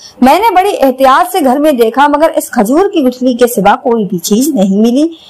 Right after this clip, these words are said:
जो आप सल्लल्लाहु अलैहि वसल्लम सवाली को दे सके।" आप सल्लल्लाहु अलैहि वसल्लम ने हजरत आयशा सिद्दीका रज़ियल्लाहु ताला अन्हा के हाथ से खजूर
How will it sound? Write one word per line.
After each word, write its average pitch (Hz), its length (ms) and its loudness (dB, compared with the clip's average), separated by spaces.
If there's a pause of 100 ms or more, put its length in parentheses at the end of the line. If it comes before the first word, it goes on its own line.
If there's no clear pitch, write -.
(200)
जो 277 100 4
आप 349 360 2
सल्लल्लाहु 254 480 0
अलैहि 226 140 -2
वसल्लम 214 260 -2
सवाली 233 480 0
को 262 160 0
दे 175 260 0
सके।" 269 520 -2 (220)
आप 349 220 2
सल्लल्लाहु 330 520 0
अलैहि 294 140 0
वसल्लम 262 280 -2
ने 285 140 2
हजरत 247 400 0
आयशा 220 240 -2
सिद्दीका 226 420 0
रज़ियल्लाहु 214 420 0
ताला 196 380 -2
अन्हा 214 360 -2
के 247 120 -4
हाथ 196 260 0
से 240 160 -2
खजूर 247 480 0